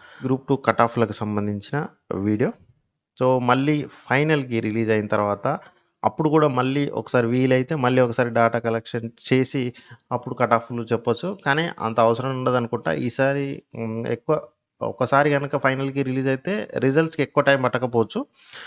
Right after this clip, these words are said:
Within one month గ్యాప్‌లో, ఆ, రిజల్ట్స్ వచ్చే అవకాశం ఉంది. ఈ రిజల్ట్స్ ఎప్పుడు వస్తాయి, గ్రూప్ వన్, టూ, త్రీ ఇవన్నీ అనేది already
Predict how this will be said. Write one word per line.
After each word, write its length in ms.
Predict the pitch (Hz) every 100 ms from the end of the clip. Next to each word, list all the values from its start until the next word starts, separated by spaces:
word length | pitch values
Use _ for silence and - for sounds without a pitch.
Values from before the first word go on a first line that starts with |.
| - -
Within 280 | 131 156
one 180 | 151 139
month 180 | 139 131
గ్యాప్‌లో, 360 | 127 127 135 175 - _ _ 117
ఆ, 80 | 107 104 104
రిజల్ట్స్ 340 | 107 113 110 104
వచ్చే 180 | -
అవకాశం 320 | 98 92 92 92
ఉంది. 160 | 139 -
ఈ 80 | -
రిజల్ట్స్ 380 | 120 117 151 151
ఎప్పుడు 300 | 123 - 151
వస్తాయి, 460 | 143 - 135 135 139 131
గ్రూప్ 280 | 120 127 127
వన్, 220 | 123 123 127
టూ, 140 | 131 127 123
త్రీ 200 | - 123 123 - -
ఇవన్నీ 320 | 113 117 139
అనేది 240 | 131 135
already 360 | 135 120 127